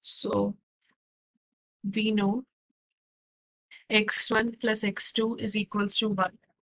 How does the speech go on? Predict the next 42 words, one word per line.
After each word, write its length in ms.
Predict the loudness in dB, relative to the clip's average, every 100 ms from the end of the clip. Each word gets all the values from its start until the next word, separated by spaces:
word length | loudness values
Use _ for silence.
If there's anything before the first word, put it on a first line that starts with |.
| _ _ _ _ _
तो 60 | 0
अगर 220 | 4 6
हमें 300 | 6 6 4
इस 200 | 2 0
इक्वेशन 460 | 0 4 6 6 4
को 120 | 2
देखना 340 | 4 2 4
हो, 200 | 4 2 -4 _ _ _ _ _ _ 0
तो 100 | 4
हमें 360 | 6 10 10
mole 460 | 10 8 10 10 8
fraction 480 | 8 10 10 8 8
of 180 | 6 8
toluene 480 | 8 8 6 2
तो 80 | 2
दे 180 | 4 6
रखा 200 | 6 4
है 160 | 4 4
ज़ीरो 300 | 4 4 4
पॉइंट 380 | 4 2 2
फ़ाइव 340 | 0 6 6 6
ज़ीरो, 320 | 2 0 -2 -6 _ _ _ _ _ _ _ _ _
पॉइंट 300 | -4 -4 -4
फ़ाइव 320 | -8 -4 -4 -4
ज़ीरो। 380 | -6 -6 -6 -10 _ _ _ _ _ _
तो 80 | 2
हमारे 360 | 2 2 0
को 140 | 2 4
एक्स 360 | 4 2 0
वन 120 | 2 2
भी 120 | 2
पता 260 | 2 2
चल 180 | 2 2
गया, 200 | 0 0
it 200 | 2 2
is 220 | 2 2 4
one 260 | 4 4 2
minus 500 | 2 2 2 0 -2
zero 220 | -2 -2
point 280 | 0 0 0
five 300 | 0 0 0
zero, 400 | 0 2 2